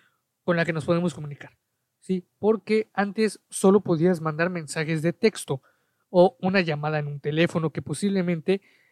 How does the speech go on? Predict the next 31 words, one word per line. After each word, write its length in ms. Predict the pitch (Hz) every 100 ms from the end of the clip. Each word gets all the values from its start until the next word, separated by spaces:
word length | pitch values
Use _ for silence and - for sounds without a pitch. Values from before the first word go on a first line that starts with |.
| _ -
pues, 140 | 156
ni 160 | 160 147
cámara 420 | 175 170 160 151
tenía 580 | 156 151 160 151 143 151
el 200 | 147 -
teléfono, 540 | 151 185 185 156 143
¿verdad? 320 | 143 156 220 _ _ _ _ _ _ _ _
Claro 340 | 262 277 240
que, 460 | - 165 175 - _ _ _ _ _
eh, 500 | 175 165 160 160 175 _
en 140 | 180 175
ese 160 | 170
entonces, 500 | 208 - 214 170 196
pues, 320 | - 151 - -
mm, 300 | 165 165 180 -
uno, 460 | 165 170 165 175 -
uno 400 | 175 175 180 165
pensaba 460 | 160 160 - 165 185
que 100 | 156
para 180 | 147 147
qué 120 | 156
querías 340 | 165 160 143
una 160 | 160 165
cámara 400 | - 165 156 156
en 140 | 147
tu 420 | - 160 151 147 147
teléfono 480 | 156 156 151 180 214
o 100 | 170
en 60 | 147
tu 100 | 139
celular. 480 | 156 151 151 208